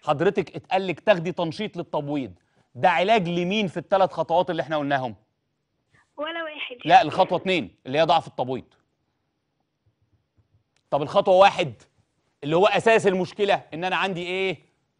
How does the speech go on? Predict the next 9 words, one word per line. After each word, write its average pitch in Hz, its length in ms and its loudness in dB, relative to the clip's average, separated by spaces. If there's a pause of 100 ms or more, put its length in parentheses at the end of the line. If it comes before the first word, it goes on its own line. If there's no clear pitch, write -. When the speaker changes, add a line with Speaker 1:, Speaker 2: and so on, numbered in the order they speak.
(960)
Speaker 2:
تكيس. 302 400 -12 (440)
Speaker 1:
عظيم، 135 480 -4 (260)
يبقى 160 280 -2
لازم 202 240 0
التكيس 196 460 -2
ده 175 100 0
يتعمل 196 380 -2
له 196 120 -2
ايه؟ 190 360 -4